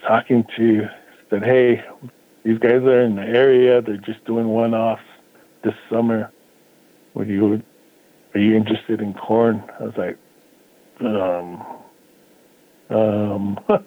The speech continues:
um," I was trying not to be super <laughs> excited. I was just like, "Uh, yeah, maybe. Let me, um, what do they want?" And he gave me their price,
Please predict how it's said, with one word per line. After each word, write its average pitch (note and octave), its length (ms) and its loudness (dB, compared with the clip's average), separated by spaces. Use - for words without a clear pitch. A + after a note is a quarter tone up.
um," A#2 600 -2
I C#3+ 80 4
was A2+ 140 -4
trying B2 160 0
not A#2+ 180 -2
to A2 60 -12
be A2 280 -6
super A#2+ 240 -2
<laughs> - 160 0
excited. A2+ 560 -2
I A2 60 -6
was A2+ 100 -2
just A2+ 160 -8
like, A2+ 180 -6
"Uh, B2+ 240 4
yeah, E3 440 2
maybe. C#3+ 560 0
Let C#3 100 0
me, C#3+ 160 0
um, B2 180 0
what B2 120 2
do A#2+ 120 4
they B2 160 4
want?" B2+ 380 2
And G#2+ 200 -8
he A#2 100 -6
gave A#2+ 220 0
me A#2+ 80 0
their A2+ 160 0
price, A#2 460 0